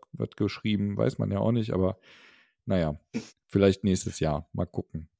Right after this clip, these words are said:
Speaker 1: Wenn wir
Speaker 2: Oder
Speaker 1: das
Speaker 2: die
Speaker 1: Ding
Speaker 2: King of
Speaker 1: dann
Speaker 2: Gold
Speaker 1: gewonnen
Speaker 2: oder so.
Speaker 1: haben, vielleicht können wir dann uns eine wünschen oder so.
Speaker 2: Ja, das, das wäre eine gute Idee, finde ich.
Speaker 1: Ja. Nee, wir,
Speaker 2: Lass mich
Speaker 1: ich
Speaker 2: mal
Speaker 1: werd da,
Speaker 2: vorschlagen.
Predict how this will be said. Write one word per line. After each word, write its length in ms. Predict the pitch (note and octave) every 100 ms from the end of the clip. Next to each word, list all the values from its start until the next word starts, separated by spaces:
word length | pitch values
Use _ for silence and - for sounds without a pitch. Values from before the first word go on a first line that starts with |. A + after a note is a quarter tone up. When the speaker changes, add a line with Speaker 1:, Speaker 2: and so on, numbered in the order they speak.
| _ _ _ _
Speaker 1:
Wenn 120 | F#2+ F#2
wir 20 |
Speaker 2:
Oder 60 |
Speaker 1:
das 60 | F2+
Speaker 2:
die 80 | F2
Speaker 1:
Ding 20 |
Speaker 2:
King 100 | G#2 G2
of 0 |
Speaker 1:
dann 100 | F#2
Speaker 2:
Gold 40 |
Speaker 1:
gewonnen 180 | F2+ F#2+
Speaker 2:
oder 160 | A2 G2
so. 40 |
Speaker 1:
haben, 220 | F#2 F#2+
vielleicht 400 | F#2 F#2+ F2 G2+ -
können 240 | - G2 F#2
wir 140 | F#2
dann 160 | F2+ F#2
uns 360 | F#2 - - _ -
eine 260 | F2 E2+
wünschen 460 | F2+ F#2 - D#2 - _ _ -
oder 220 | D#2+ D#2
so. 180 | D#2+ - - - - _ _ _ _ - -
Speaker 2:
Ja, 120 | -
das, 240 | D#2 - -
das 240 | D#2+ - _ _ _ _ D#2+ - - _
wäre 60 | G2+
eine 120 | A#2+
gute 200 | C3+ C#3
Idee, 200 | A2 E2
finde 260 | - E2 D2+
ich. 180 | - _ _ _ _ -
Speaker 1:
Ja. 180 | F#2+ - _ _ _ _ _ -
Nee, 120 | G2
wir, 80 | G2
Speaker 2:
Lass 140 | F#2+
mich 80 | G2
Speaker 1:
ich 20 |
Speaker 2:
mal 160 | F#2+ -
Speaker 1:
werd 140 | G#2+
da, 60 | G2
Speaker 2:
vorschlagen. 340 | F#2 D#2 D#2+